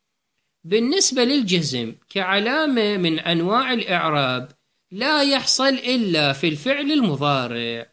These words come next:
يعني ما عندنا اسم مجزوم ولا عندنا فعل مجزوم إلا الفعل المضارع، فقط الفعل المضارع يكون هو المجزوم،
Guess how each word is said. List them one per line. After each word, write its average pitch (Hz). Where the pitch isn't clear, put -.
يعني 185
ما 247
عندنا 151
اسم 160
مجزوم 117
ولا 233
عندنا 185
فعل 165
مجزوم 123
إلا 254
الفعل 285
المضارع، 135
فقط 262
الفعل 226
المضارع 214
يكون 175
هو 202
المجزوم، 135